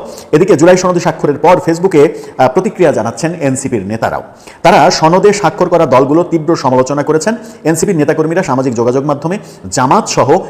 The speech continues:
একাধিক দলকে জুলাইয়ের গাদ্দার বলে অভিহিত করছেন। জামাতও শেষ মুহূর্তে এই, আহ, জুলাই সনদ, আহ, স্বাক্ষর অনুষ্ঠানে যোগ দেওয়ার কারণে তাদেরকেও এনসিপি গাদ্দার বলছে। আম, আহ, এনসিপি নেতাকর্মীদের এমন সমালোচনার জবাব দিয়েছেন আপ বাংলাদেশের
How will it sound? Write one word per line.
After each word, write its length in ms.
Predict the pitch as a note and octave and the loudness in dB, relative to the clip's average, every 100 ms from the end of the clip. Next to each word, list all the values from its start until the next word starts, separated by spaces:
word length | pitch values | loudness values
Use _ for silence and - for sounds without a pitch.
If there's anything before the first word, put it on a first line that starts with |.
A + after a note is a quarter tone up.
| - | -6
একাধিক 420 | B2 D3+ D#3 C3 | -2 0 -2 -4
দলকে 320 | G2+ A#2 B2 D3+ F#2 | 0 0 0 -8 -4
জুলাইয়ের 360 | B2+ C3+ C#3 | 2 2 2
গাদ্দার 500 | G2+ A2+ G2 G#2+ C#3+ | -2 -4 -4 0 0
বলে 200 | B2 G#2 E2 - - - | 0 -4 -6 -18 -20 -2
অভিহিত 300 | C#3+ A#2 F2 | -2 -2 -8
করছেন। 320 | E2+ E2+ - - - _ _ _ _ _ - | -12 -12 -14 -16 -20 _ _ _ _ _ -6
জামাতও 360 | A#2 C3+ F#3+ B2 | 0 2 2 2
শেষ 260 | C#3+ C3+ | 0 -2
মুহূর্তে 340 | C#3 D3+ - F2+ - - | -2 -2 -2 -8 -14 -2
এই, 300 | C3 B2+ B2+ | 0 0 -2
আহ, 280 | B2 A2+ A2+ | 0 0 0
জুলাই 220 | B2+ B2+ | 0 0
সনদ, 320 | B2+ B2 A#2+ | 0 -4 -4
আহ, 260 | C3 B2 A#2 | -2 -2 -2
স্বাক্ষর 300 | - - A#2+ | -6 -6 -4
অনুষ্ঠানে 360 | A#2+ - A#2 A2+ - - | -4 -8 -8 -10 -14 -6
যোগ 200 | A#2+ A2+ | -6 0
দেওয়ার 160 | B2+ | -2
কারণে 240 | B2+ C3+ G3+ | -2 -6 -6
তাদেরকেও 500 | - A#2+ D3 D3+ A#2 | -4 0 0 0 -2
এনসিপি 440 | A2 A2 - A#2+ | -4 -8 -6 -6
গাদ্দার 480 | A2+ G#2 F#2 A2+ G2+ | -6 -8 -6 -6 -6
বলছে। 320 | F2 F2 - - - - - | -10 -12 -16 -18 -20 -20 -4
আম, 240 | B2 B2+ C3+ | 2 4 4
আহ, 840 | B2+ B2 B2+ C3+ C#3+ C3 C#3 C#3 D#3 | 4 4 2 -2 -6 -6 -6 -4 -2
এনসিপি 260 | E3 A3+ | 0 2
নেতাকর্মীদের 540 | G3+ G3 G3 F3 F3+ F3+ | 2 4 4 2 2 2
এমন 240 | D3+ D#3 | 2 0
সমালোচনার 500 | D3+ C#3 D3 D#3 D3 | 0 0 0 0 0
জবাব 240 | A#2+ C3 | 2 2
দিয়েছেন 320 | C3 D#3 G#3+ G#3+ | 4 2 0 -2
আপ 180 | B2+ A2+ | -2 0
বাংলাদেশের 460 | B2+ B2+ B2+ B2+ | 0 0 0 -2